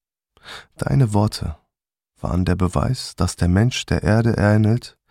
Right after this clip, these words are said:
auf der er geboren ist. Da, wo wir gerade waren, hatte diese Art der Sensibilität keinen guten Ruf. Der Mann war ein Mann. So war die Regel der Steppe. Um ein Kalb zu weinen,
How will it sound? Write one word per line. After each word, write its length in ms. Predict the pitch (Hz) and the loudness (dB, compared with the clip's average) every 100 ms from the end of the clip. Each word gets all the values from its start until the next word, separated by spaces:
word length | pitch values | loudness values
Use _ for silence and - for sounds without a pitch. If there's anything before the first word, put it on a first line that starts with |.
| _ _ | _ _
auf 200 | 90 - | -12 -2
der 180 | 95 92 | 0 2
er 100 | 104 | 2
geboren 480 | 104 90 82 80 78 | 2 0 -2 -2 -4
ist. 320 | - - - _ _ _ _ _ _ _ _ _ _ _ | -6 -12 -18 _ _ _ _ _ _ _ _ _ _ _
Da, 400 | - - 101 82 _ _ _ - - _ | -2 0 0 -4 _ _ _ -20 -20 _
wo 180 | 110 110 | -2 2
wir 160 | 170 | 2
gerade 400 | 175 123 135 123 | 2 2 4 4
waren, 360 | 98 90 87 85 _ _ _ - - | 2 0 -2 -6 _ _ _ -20 -18
hatte 240 | - - 101 | -6 -2 2
diese 380 | 151 170 160 | 2 4 2
Art 320 | - 117 117 98 | 4 2 2 0
der 120 | 90 | 2
Sensibilität 880 | 98 98 104 98 98 - 117 127 _ - | 2 2 2 0 0 0 0 0 _ -6
keinen 440 | - 123 131 131 | 0 2 4 4
guten 280 | 107 101 120 | 2 0 0
Ruf. 420 | 104 87 - - _ _ _ _ _ _ _ _ _ - | 0 -4 -6 -18 _ _ _ _ _ _ _ _ _ -4
Der 100 | 82 | 0
Mann 320 | 117 160 160 _ _ - | 2 2 -2 _ _ -2
war 180 | 101 95 | 0 2
ein 160 | 107 | 2
Mann. 280 | 92 82 73 _ _ _ _ _ _ _ _ | 2 0 -2 _ _ _ _ _ _ _ _
So 260 | - - 78 | -12 -6 -2
war 180 | 95 | 0
die 100 | 110 | 2
Regel 320 | 107 117 117 117 | 2 2 2 0
der 100 | 110 | 0
Steppe. 460 | - 98 - 78 - _ _ _ - - - | 0 -4 -2 -6 -8 _ _ _ -20 -18 -4
Um 160 | 90 | 0
ein 120 | 92 | 0
Kalb 360 | - - 151 - | 0 -2 -2 0
zu 160 | 113 107 | 0 2
weinen, 380 | 156 117 80 | 2 2 -4